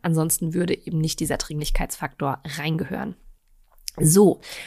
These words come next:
und D, das ist ja dann quasi der letzte Buchstabe bei unseren vier Kästchen. Also A haben wir jetzt schon festgestellt, wichtig und dringend, mache ich am besten sofort. B, wichtig, aber nicht dringend, ja, mache ich selber, terminiere ich aber zu einem späteren Zeitpunkt. Nicht wichtig,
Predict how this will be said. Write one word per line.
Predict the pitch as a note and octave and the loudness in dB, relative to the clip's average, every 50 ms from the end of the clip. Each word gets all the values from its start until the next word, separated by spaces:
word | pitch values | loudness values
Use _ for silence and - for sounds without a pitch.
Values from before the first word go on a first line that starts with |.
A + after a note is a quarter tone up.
| - _ _ | -18 _ _
und | - G#3 G#3 G#3 - - | 6 6 6 6 2 0
D, | - E3+ D#3+ D#3 F3+ G#3+ A3+ G#3 F#3 G#3 B3+ | 0 0 2 2 2 4 4 4 4 4 4
das | A#3+ F3+ - - | 4 2 0 0
ist | - - | 0 0
ja | E3 | 0
dann | E3 D#3+ D#3+ | 0 -2 -4
quasi | - - D#3+ D#3 D#3 D#3 | -2 -2 -4 -4 -2 -4
der | D#3+ E3 E3+ - - | -4 -4 -4 -4 -4
letzte | F3 E3 F3+ F3+ - - - F#3+ | -2 -2 -2 0 0 -2 -2 -2
Buchstabe | F3 E3+ E3 - - E3 D3+ D3+ F#3 A3 G3 | -4 -2 -2 0 0 0 -2 0 0 -2 -2
bei | D#3 D#3 D#3+ | -2 -4 -4
unseren | E3 D#3 - E3+ D3+ | -4 -6 -8 -8 -10
vier | - - F3 | -8 -8 -8
Kästchen. | F3+ - - D#3+ - - - - - G3+ A#3 D4+ F4 - | -8 -4 -4 -4 -4 -4 -6 -4 0 0 0 0 0 -2
Also | - D#3+ D3+ D#3 D3+ D#3 | -2 -2 0 0 -2 -4
A | - - F#3 F#3+ F#3 | -2 2 2 2 2
haben | F3+ E3+ | 0 0
wir | E3 | -2
jetzt | E3 E3 - | -2 -2 -2
schon | - E3+ | -6 -2
festgestellt, | - B3 A#3+ - - - - - F3+ E3 | 0 0 0 0 -2 -2 0 0 0 0
wichtig | E3+ F3+ - - - - | 0 -2 -2 -4 -8 -8
und | D3 D3+ - | -6 -6 0
dringend, | F#3+ A3+ A#3+ A3+ A3+ A3+ A3 - - | 2 2 2 4 2 0 -2 -4 -2
mache | F#3 E3 D#3+ E3 | -2 -2 -2 -4
ich | D#3+ - | -8 -8
am | D#3+ D#3 | -6 -6
besten | D#3+ D#3 - D#3+ D#3 | -6 -6 -4 -6 -8
sofort. | F3 - - A#3+ G#3+ G#3+ A3 - - - - - - _ _ _ | -10 -6 -2 2 2 2 2 0 -12 -20 -20 -20 -20 _ _ _
B, | F3 E3 G3+ G3+ G3+ G3+ G3 - | 2 4 6 6 6 4 2 0
wichtig, | E3+ E3+ G3+ - - - F3+ - | -2 -2 -2 -2 -2 -4 -2 -2
aber | - D#3+ D#3 | 0 0 2
nicht | D#3+ F#3 G#3+ - - | 2 2 0 0 -2
dringend, | - - G3+ F#3+ F#3 F#3+ F#3+ F#3+ - - - _ - | -4 -2 0 2 2 2 0 -2 -6 -10 -12 _ -6
ja, | E3 E3+ F3+ F#3+ G3 F#3+ _ - | -4 -2 -2 -4 -6 -10 _ -6
mache | E3+ E3 - D#3+ | -6 -4 -4 -2
ich | - - | 0 2
selber, | F#3 F3 F3+ F3 F3 E3+ | 2 2 2 2 0 -2
terminiere | - - E3 D#3+ D#3+ E3 E3 | -2 -4 -4 -4 -4 -4 -4
ich | E3 - - | -6 -4 -4
aber | D#3+ D3+ | -4 -4
zu | D3+ - - | -4 -6 -6
einem | D3+ | -2
späteren | D#3 - - C4 C#4 - B3+ A#3 A3+ G#3 | -2 0 2 2 2 2 2 2 2 0
Zeitpunkt. | - G#3 G3+ G3 - - - G#3 F#3+ G3 - - - - - - - - - _ - | 2 0 0 0 0 0 0 0 0 -2 -4 -10 -20 -20 -20 -20 -20 -20 -20 _ 2
Nicht | A3+ B3 A#3+ - - | 2 2 4 4 0
wichtig, | A3+ - - - G#3+ - | 0 0 2 -2 -2 -2